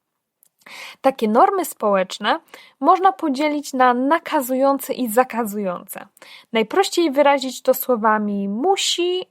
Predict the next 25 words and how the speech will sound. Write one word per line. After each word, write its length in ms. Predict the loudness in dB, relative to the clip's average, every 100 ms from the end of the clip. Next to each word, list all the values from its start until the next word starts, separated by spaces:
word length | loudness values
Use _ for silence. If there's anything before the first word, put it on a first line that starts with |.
| _
lub, 460 | -2 2 2 0 -16 -4 2
y, 200 | 2 2
nie 180 | 2
można, 420 | 2 2 0 -2 -2
nie 160 | -2
wolno. 480 | 2 4 4 0 -10 -16 _ -20 -20 -20 _
W 40 | -6
dzisiejszych 500 | 0 0 0 -4 0
czasach 420 | -2 2 0 0 _
każdy 800 | -8 2 4 4 0 -2 0 0 0
musi 640 | -4 2 4 4 0 -4 -2
mieć 280 | 0 -2 -4
wykształcenie. 800 | -10 -6 -6 -6 -14 -16 -20 _ _ _ -20 _ _ _ -2
I 300 | 0 2 2
na 140 | 0
przykład 540 | 0 -8 0 0 0 _
kierowca 760 | 2 4 4 2 -2 0 0 0 _
nie 340 | -4 2 2 4
może 380 | 2 2 0
jechać 360 | 0 2 0 -2
pod 200 | -6 -8
prąd 300 | -4 -4 -4
ulicy 400 | -8 -8 -10 -8
jednokierunkowej. 960 | -6 -6 -10 -10 -10 -10 -8 -8 -10 -20 _ _ _ _ _
Albo 640 | -2 -2 0 2 4 2